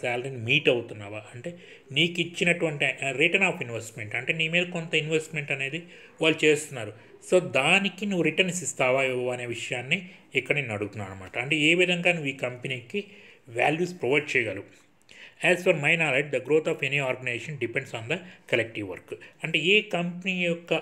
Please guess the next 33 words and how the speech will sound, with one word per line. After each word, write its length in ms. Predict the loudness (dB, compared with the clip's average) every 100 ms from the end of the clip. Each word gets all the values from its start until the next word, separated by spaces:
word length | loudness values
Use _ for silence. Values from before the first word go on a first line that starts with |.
| -4 2
గ్రోత్ 400 | 8 8 8 2 0
అనేది 300 | 0 -2 -4 -6
కూడా 240 | -4 -4 -4 -12 -18 -6
ఒక 160 | 2 2 4
కలెక్టివ్ 420 | 4 4 4 4 6
వర్క్, 200 | 4 0 2
అది 120 | 4 4
ఒకరు, 260 | 6 6 6 4
నేను 140 | 0 0
ఒక్కని 280 | 0 0 2 4
చేయటం 280 | 2 0 -4
వల్ల 120 | -2 0
అనేది 280 | 0 2 0 -4 -18 -16 -2
మ్యాక్సిమం. 380 | 0 0 -4 -8 -6
కానీ 280 | -4 -2 -2 -4 -4
నా 120 | 0 4
వైపు 220 | 4 4 -2
నుంచి 300 | -8 -4 -4 -4 -8 -20 _ 2 4
I 80 |
will 140 | 6 4
definitely 360 | 2 2 0 -2 -2
put 100 | -4 -2
my 80 | 0
value 240 | 2 0 -2
to 80 | -8 -8 -10 -6 0 0
add 120 | 0 -4
company 300 | -6 -4 -4 -4
values. 320 | -4 -8 -14 -16 -18 _ _ _ -20 _ _ -8 6
So 80 | 6 8
I 40 | 4 4
improve 240 | 2 4 4
my 80 | 2
knowledge 320 | 4 2